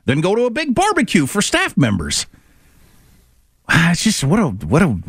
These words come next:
a head-spinning life that would be if you were forty, let alone eighty.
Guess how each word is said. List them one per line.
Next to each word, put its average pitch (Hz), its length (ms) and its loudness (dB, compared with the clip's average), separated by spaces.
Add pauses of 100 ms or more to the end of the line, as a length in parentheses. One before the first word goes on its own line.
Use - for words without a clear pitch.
(140)
a 73 400 -2
head-spinning 190 640 0
life 131 380 -6
that 92 180 -6
would 101 140 0
be 98 260 0
if 156 100 -6
you 165 120 2
were 135 100 0
forty, 139 560 -2 (220)
let 123 160 2
alone 117 520 0
eighty. 87 380 -4